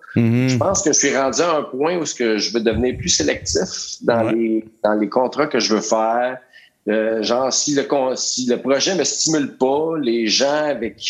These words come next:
Speaker 2: je travaille m'intéressent pas,
Speaker 1: Mhm.
Speaker 2: non. Je suis rendu là, là. C'est pas, j'ai plus envie d'aller me faire, j'ai envie d'avoir du plaisir en travaillant.
Speaker 1: Ben ouais, tellement.
Speaker 2: J'ai envie surtout d'être stimulé par le projet.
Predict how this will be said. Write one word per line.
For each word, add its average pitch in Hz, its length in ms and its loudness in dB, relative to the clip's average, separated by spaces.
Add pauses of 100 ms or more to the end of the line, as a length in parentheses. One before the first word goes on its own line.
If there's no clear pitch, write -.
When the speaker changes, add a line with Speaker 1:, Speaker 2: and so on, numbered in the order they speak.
(100)
Speaker 2:
je 127 60 0
travaille 127 760 0 (220)
m'intéressent 110 680 0
pas, 151 340 0 (260)
Speaker 1:
Mhm. 113 220 4
Speaker 2:
non. 120 140 0 (520)
Je - 180 -4
suis 101 80 2
rendu 101 320 0
là, 85 140 0
là. 80 200 -4
C'est - 260 0
pas, 110 120 4
j'ai 98 160 2
plus 151 240 -2
envie 127 260 0
d'aller 120 220 2
me 101 60 -2
faire, 107 200 2
j'ai 104 140 2
envie 110 220 0
d'avoir 123 280 2
du 110 120 -8 (100)
plaisir 123 580 0
en 107 100 0
travaillant. 98 520 -2 (160)
Speaker 1:
Ben 98 320 2
ouais, 104 180 0 (240)
tellement. 98 340 2
Speaker 2:
J'ai 107 180 0
envie 110 300 0
surtout 160 400 0
d'être 123 260 0
stimulé 117 800 0
par 92 200 -2
le 98 120 -2
projet. 78 560 -4